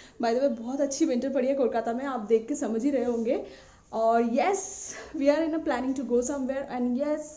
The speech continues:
अगर आप मेरे vlog देखते हो, आपको समझ आ जाएगा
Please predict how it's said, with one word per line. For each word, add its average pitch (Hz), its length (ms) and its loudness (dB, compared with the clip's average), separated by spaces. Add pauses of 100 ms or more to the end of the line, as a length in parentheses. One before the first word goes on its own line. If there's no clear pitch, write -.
(120)
अगर 240 280 -2
आप 247 200 -4
मेरे 254 180 0
vlog 233 300 -2
देखते 226 260 -2
हो, 247 60 -4
आपको 226 160 -8
समझ 240 420 -6 (100)
आ 339 140 -4
जाएगा 294 520 -4